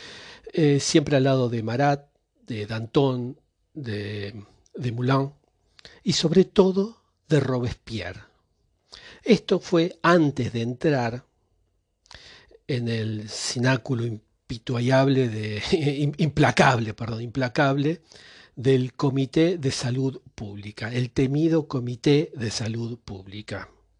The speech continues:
de donde él, em, se vuelve, o, o lo, lo nombran, em,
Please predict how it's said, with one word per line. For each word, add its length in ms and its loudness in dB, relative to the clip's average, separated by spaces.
de 220 0
donde 540 0
él, 400 0
em, 400 -10
se 240 -2
vuelve, 600 2
o, 560 -4
o 40 -4
lo, 220 -6
lo 160 -2
nombran, 500 0
em, 720 -8